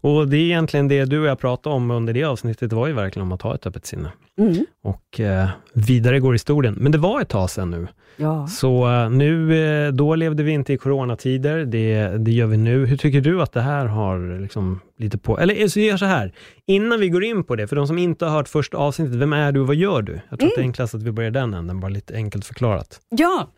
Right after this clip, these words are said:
Speaker 2: Jag är Maria Svanström och är motivationsföreläsare
Speaker 1: Mm.
Speaker 2: inom självledarskap och emotionell intelligens. Och fram till coronan så var det liksom en take på digitalismen.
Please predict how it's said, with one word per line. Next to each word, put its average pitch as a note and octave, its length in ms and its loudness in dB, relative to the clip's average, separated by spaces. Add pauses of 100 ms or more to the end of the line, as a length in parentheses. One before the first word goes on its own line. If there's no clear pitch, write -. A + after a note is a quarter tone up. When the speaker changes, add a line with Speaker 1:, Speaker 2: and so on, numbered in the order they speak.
(460)
Speaker 2:
Jag B3 280 0
är A3+ 160 -2
Maria G3 220 0
Svanström F#3+ 580 -2
och - 180 -4
är D#3 100 0
motivationsföreläsare D3+ 1300 -4 (420)
Speaker 1:
Mm. A2 160 4
Speaker 2:
inom D#3+ 300 2
självledarskap D3 840 -2
och - 160 -10
emotionell C#3+ 460 0
intelligens. - 760 -4 (1000)
Och - 140 -4 (380)
fram A3 320 0
till G#3 100 -4
coronan A3+ 540 2
så G3+ 140 -4
var D#3+ 140 2
det D#3 60 0
liksom D#3 300 0
en D#3 120 2
take - 380 -2 (160)
på D#3+ 60 -4
digitalismen. D#3 840 -2